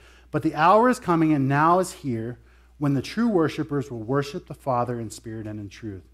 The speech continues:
For the Father is seeking such people to worship him. God is spirit, and those who worship him must worship him in spirit and in truth." The woman said to him, "I know that Messiah is coming, he who is called Christ.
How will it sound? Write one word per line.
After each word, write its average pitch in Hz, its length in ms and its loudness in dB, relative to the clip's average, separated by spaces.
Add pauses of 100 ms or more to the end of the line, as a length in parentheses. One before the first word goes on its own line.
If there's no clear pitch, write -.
(320)
For 135 120 -10
the 104 80 -14
Father 143 420 2
is 123 100 -2
seeking 151 440 -6
such - 320 -12
people 110 240 -14
to 107 80 -14
worship 98 400 -14
him. 92 180 -20 (400)
God 113 240 -6
is 165 120 0
spirit, 127 440 -2 (300)
and 117 100 -4
those 135 240 0
who 170 80 -4
worship 143 400 -2
him 117 180 -8
must 113 240 -8
worship 120 420 -8
him 107 200 -16 (340)
in 107 120 -12
spirit 110 340 -6
and 104 160 -8
in 95 60 -14
truth." 95 380 -12 (520)
The 123 80 -4
woman 135 220 0
said 139 220 -2
to 127 100 -2
him, 117 180 -6 (160)
"I 143 160 -4
know 147 440 2
that 139 160 -2
Messiah 143 440 0
is 123 140 -4
coming, 131 400 -2 (720)
he 165 220 -2
who 143 180 2
is 127 100 -2
called 127 300 0
Christ. 123 480 -6